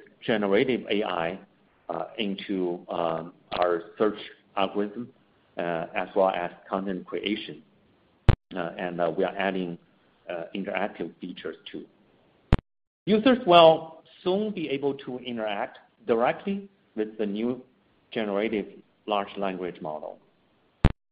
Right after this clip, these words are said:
It could be, uh, it, it would be, uh, complementary or even upgrading the traditional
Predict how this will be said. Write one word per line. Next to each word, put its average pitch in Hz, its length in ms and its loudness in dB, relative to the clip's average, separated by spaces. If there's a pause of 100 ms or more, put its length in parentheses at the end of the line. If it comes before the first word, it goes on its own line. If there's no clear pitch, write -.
(200)
It 147 280 -4
could 226 180 -2
be, 180 340 -2
uh, 104 440 2 (240)
it, 151 120 0 (360)
it 139 60 2
would 208 280 6
be, 92 260 -8 (440)
uh, 92 320 -4 (180)
complementary 117 920 -4 (320)
or 98 480 2 (100)
even 113 400 -2 (480)
upgrading 95 640 -2
the 101 80 -6
traditional 101 480 -8